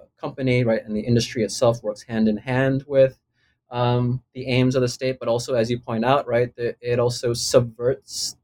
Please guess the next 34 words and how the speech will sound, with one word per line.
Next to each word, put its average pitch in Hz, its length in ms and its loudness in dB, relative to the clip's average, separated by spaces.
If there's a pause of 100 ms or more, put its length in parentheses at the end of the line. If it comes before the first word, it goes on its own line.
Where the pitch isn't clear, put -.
(120)
the 117 680 2
aims 117 380 0
as 110 180 -2
well 143 380 0
in 175 80 -10
many 170 180 0
ways, 180 340 0
right? 165 220 -2
And 147 260 -2 (520)
the 147 60 -8
reason 160 260 0
I 143 60 2
say 143 200 -2
that 156 160 4
is, 123 140 0
well, 117 120 0
first, 123 360 -4
there's 110 160 -4
profit - 480 -12
motives 156 320 -2
involved, 185 340 0
obviously, 202 480 -4
right? 147 220 6
And 120 80 -4
this 123 180 0
is 123 160 0
the, 117 180 0
the 117 100 -2
fundamental 117 500 0
question 120 420 -6
of 110 260 4
medicine 113 440 -2
as 107 180 0
a, 107 240 2